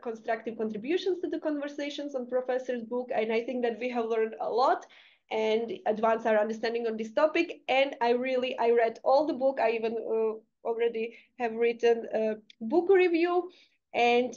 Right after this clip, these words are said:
I, I can only recommend to everyone. And, uh, uh, at the end, again, uh, dear Professor Stephen,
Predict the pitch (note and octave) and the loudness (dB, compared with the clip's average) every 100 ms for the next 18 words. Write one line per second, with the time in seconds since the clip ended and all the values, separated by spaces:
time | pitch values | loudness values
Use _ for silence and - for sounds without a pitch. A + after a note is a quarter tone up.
0 | - A3 A3 A3+ A3+ A3+ A#3 A3 A3 G#3+ | -4 0 2 0 -2 -4 -4 -2 -2 -2
1 | G#3+ A3 A3 G#3+ A3 - - - G#3+ A#3 | -6 -8 -2 -2 -2 -8 -12 -4 0 0
2 | C4 D4 D#4+ F4 F4 - A3+ A#3 A#3+ - | -2 -2 0 2 0 0 -2 0 -4 -10
3 | _ _ - A3 A3+ - - G#3+ A#3 A3+ | _ _ -4 -2 0 0 0 -2 -2 -4
4 | A#3 - - A#3+ D#4+ F4+ - - G#3 F#3+ | -6 -2 4 6 6 2 -4 -8 -8 -2
5 | A#3+ B3 C#4+ F#4 - - A#3 A3+ A3+ A3 | 0 2 2 0 -2 -6 -4 -2 -2 -4
6 | A3 A#3+ B3 A#3+ B3+ C4 D4+ D4+ - B3 | -6 -2 -2 0 -2 0 -2 -4 -6 -6
7 | C4 E4 | 0 2